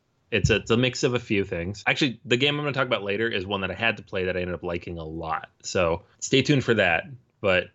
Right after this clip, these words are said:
in the meantime, there were a lot of other games I've been playing. Uh,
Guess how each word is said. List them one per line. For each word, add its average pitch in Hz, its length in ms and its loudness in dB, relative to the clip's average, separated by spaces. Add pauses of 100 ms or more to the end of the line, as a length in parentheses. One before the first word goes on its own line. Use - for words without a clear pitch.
in 127 140 2
the 131 60 4
meantime, 127 380 4
there 110 120 6
were 110 40 6
a 107 60 8
lot 107 200 4
of 98 60 2
other 98 160 4
games 92 220 0
I've 90 80 -4
been 87 120 -4
playing. 90 420 -4 (380)
Uh, - 160 -10